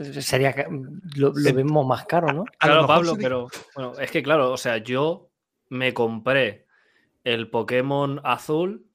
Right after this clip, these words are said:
Speaker 3: el amarillo y el cristal otra vez cuando los pusieron en el emulador de tres D S y los pusieron a diez pavos o, o once pavos.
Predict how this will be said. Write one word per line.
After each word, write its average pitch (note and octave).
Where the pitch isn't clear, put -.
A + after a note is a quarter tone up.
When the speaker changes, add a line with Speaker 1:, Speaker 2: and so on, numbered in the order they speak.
Speaker 3:
el B2
amarillo B2
y B2
el A#2
cristal C3+
otra C3
vez D3
cuando A#2+
los A2
pusieron B2
en B2+
el A2
emulador G#2+
de C3+
tres B2
D A#2+
S B2+
y A#2
los A#2+
pusieron C3+
a B2
diez B2+
pavos C3+
o, A2
o A2
once C3
pavos. A#2+